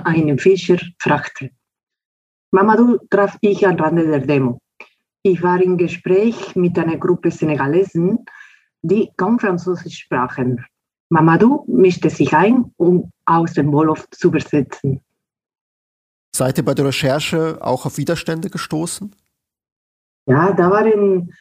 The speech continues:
Speaker 1: da wären zu, zu nennen die Chinesen in Gambia, welche die Fischmehlfabriken betreiben.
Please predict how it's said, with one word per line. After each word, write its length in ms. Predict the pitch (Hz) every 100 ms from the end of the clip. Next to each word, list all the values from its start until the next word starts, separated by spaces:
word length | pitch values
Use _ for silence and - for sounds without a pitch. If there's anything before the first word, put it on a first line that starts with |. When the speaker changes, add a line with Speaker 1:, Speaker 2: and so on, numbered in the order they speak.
| _ -
Speaker 1:
da 140 | 185
wären 600 | 226 214 202 185 175 -
zu, 560 | - 190 185 165 - - _
zu 120 | -
nennen 640 | 165 165 202 208 208 185 - - _ _ _ -
die 100 | 175
Chinesen 500 | 170 165 170 - 156
in 140 | 143
Gambia, 400 | 131 131 117 110 - _ _ - - - - _
welche 260 | - 170 170
die 160 | 156 151
Fischmehlfabriken 1300 | 185 196 180 - - 170 175 170 151 139 156 - 147
betreiben. 640 | 127 131 123 120 123 123